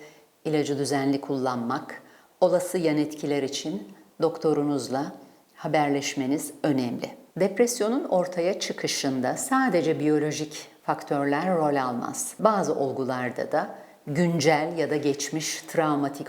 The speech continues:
olaylar, stres faktörleri depresif belirtilerin ortaya çıkışını tetikler. Özellikle böyle olgularda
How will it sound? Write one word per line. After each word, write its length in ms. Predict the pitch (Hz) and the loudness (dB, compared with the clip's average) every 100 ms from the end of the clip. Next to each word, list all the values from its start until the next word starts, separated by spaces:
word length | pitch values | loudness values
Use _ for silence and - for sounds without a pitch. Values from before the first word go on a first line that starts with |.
| - | 0
olaylar, 600 | 151 139 131 127 123 123 | 2 2 0 0 -2 -4
stres 540 | - - - 165 160 - | -6 -6 0 0 0 -2
faktörleri 760 | 147 - 135 127 123 123 131 - - - - _ - | -4 -2 -2 0 2 0 0 -6 -18 -20 -20 _ -2
depresif 800 | 160 156 151 143 175 170 - - 147 | 0 0 -2 -2 -4 -6 -10 -4 0
belirtilerin 640 | 139 135 - 131 135 156 | 2 0 -2 -2 0 -2
ortaya 460 | 147 151 151 143 131 | 0 0 0 -2 -4
çıkışını 540 | - - - - 185 | -8 -10 -10 -8 -4
tetikler. 720 | - - - - - - - - - - - - _ - | 0 0 -2 -6 -8 -10 -16 -20 -20 -20 -20 -20 _ 2
Özellikle 800 | 185 151 165 180 247 - 143 123 | 2 4 2 0 -2 -2 -2 0
böyle 280 | 170 165 143 | 2 2 2
olgularda 840 | 135 127 131 135 127 135 - 226 | 0 -2 -4 -4 -6 -2 0 0